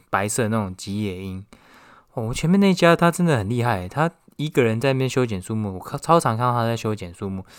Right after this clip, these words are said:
他种了一排长得很像柳树的东西，然后有一棵超级漂亮的白色吉野樱，花开超美。现在，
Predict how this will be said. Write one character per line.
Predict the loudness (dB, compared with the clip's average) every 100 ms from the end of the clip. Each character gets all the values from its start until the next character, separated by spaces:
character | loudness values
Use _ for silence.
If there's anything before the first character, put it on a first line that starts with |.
| -20 -12
他 | -8
种 | -2 0
了 | 0
一 | 0
排 | -2 -6
长 | -8
得 | -10
很 | -6
像 | -4 -4
柳 | -6 -8
树 | -8 -8
的 | -8
东 | -10 -14
西， | -14 -18 -20 _ _ _ _ _ _ _
然 | -2 0
后 |
有 | 0
一 | -2
棵 | -4 -6
超 | -4 0 2 4 4 2 2
级 | -2 -4
漂 | -2
亮 | -2 -2
的 | -6
白 | -6 -6
色 | -4 -4
吉 | -6 -8
野 | -8
樱， | -10 -14 -16 _ _ _ _ -16
花 | 2 4
开 | 6 2
超 | 0 -2
美。 | -2
现 | 0
在， | 0